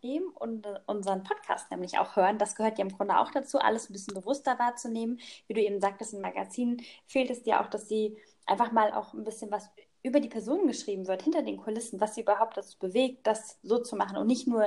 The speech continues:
diese Bilderflut auch aufgenommen wird. Und,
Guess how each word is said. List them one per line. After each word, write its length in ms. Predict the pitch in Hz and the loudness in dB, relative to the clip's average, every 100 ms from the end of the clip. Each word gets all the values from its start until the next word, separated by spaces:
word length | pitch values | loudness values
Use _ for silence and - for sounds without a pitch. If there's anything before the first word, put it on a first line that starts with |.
| - | 2
diese 240 | 190 202 196 | -4 -2 4
Bilderflut 560 | 214 240 208 - 202 | 4 6 4 0 -4
auch 160 | - - | -4 -4
aufgenommen 560 | 190 190 196 180 185 185 | -6 -4 -8 -6 -4 4
wird. 260 | 240 294 - - - - - - - | 4 4 -2 -18 -20 -20 -20 -10 2
Und, 340 | 247 247 | 4 4